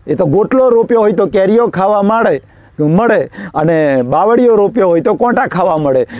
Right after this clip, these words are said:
રોપવામાં સ્વતંત્રતા છે. કુદરત કહે છે કે એક વખત ત્યાં આંબો રોપી દીધો, ગોટલો રોપી દીધો, પછી અમારા પર આવી જાય. કોમ્પ્યુટરમાં ફીડ થઈ ગયું અને પછી,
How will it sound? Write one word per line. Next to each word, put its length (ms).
રોપવામાં 640
સ્વતંત્રતા 800
છે. 200
કુદરત 420
કહે 120
છે 100
કે 100
એક 180
વખત 260
ત્યાં 260
આંબો 240
રોપી 280
દીધો, 440
ગોટલો 400
રોપી 320
દીધો, 440
પછી 180
અમારા 360
પર 160
આવી 220
જાય. 240
કોમ્પ્યુટરમાં 640
ફીડ 300
થઈ 280
ગયું 180
અને 120
પછી, 460